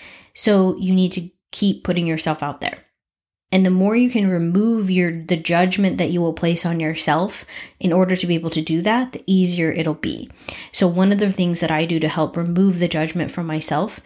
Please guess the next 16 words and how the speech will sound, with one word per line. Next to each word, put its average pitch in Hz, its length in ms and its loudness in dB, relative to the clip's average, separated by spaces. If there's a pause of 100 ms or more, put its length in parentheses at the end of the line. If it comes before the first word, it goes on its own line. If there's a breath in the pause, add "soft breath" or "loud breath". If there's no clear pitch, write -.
(480 loud breath)
is 202 220 4
that 185 320 2 (100)
I 185 200 0
almost 240 440 2
expect - 880 -4 (720)
crickets. - 720 -6 (840 soft breath)
And 220 120 4
then 247 120 4
I'm, 254 100 4
like, 208 300 -2
pleasantly 202 640 -2
surprised 170 600 -6
if 165 140 -8
one 165 240 -2
person 156 400 -6
responds. 185 680 -4